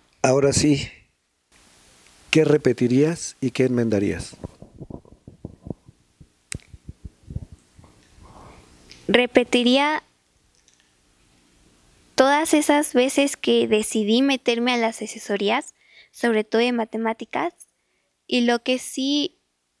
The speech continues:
Speaker 2: quitaría sería el que me presioné yo misma de más.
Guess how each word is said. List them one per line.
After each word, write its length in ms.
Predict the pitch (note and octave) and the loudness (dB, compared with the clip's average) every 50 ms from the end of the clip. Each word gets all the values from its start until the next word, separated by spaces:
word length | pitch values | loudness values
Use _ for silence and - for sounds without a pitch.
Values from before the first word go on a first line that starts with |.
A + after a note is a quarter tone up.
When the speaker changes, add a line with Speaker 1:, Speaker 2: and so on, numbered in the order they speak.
| _ _ _ | _ _ _
Speaker 2:
quitaría 640 | - A#3 A3 - - G#3+ G#3 A3+ A#3+ B3+ B3+ C#4 D#4 | -6 -6 -4 -2 0 0 0 0 0 0 -2 -2 -4
sería 600 | - - - A3+ A#3 A3+ A#3 A3+ A#3 A3+ A#3 A#3 A3+ A#3+ B3 - _ _ _ _ _ _ _ _ _ _ _ - - _ _ _ - | -8 -10 -10 -8 -6 -4 -4 -2 -2 -2 -2 -2 -4 -6 -10 -14 _ _ _ _ _ _ _ _ _ _ _ -20 -20 _ _ _ -2
el 160 | - A#3+ - | 0 0 0
que 120 | - B3 | 0 2
me 140 | A#3+ A#3 A#3 | 2 2 2
presioné 540 | A3 - A#3 A3+ A#3 - A#3 A3+ A#3 B3 A#3 | 2 2 0 0 0 0 0 2 2 0 0
yo 140 | G3 C4 C4+ | 0 -2 -2
misma 460 | C4+ C4 C4+ C4+ - - B3 A3+ G#3+ | -2 -2 -4 -4 -4 -4 -4 -2 -2
de 100 | G#3 G3+ | -2 -4
más. 340 | G#3 G#3 A3 A3 - - | -6 -8 -12 -12 -16 -18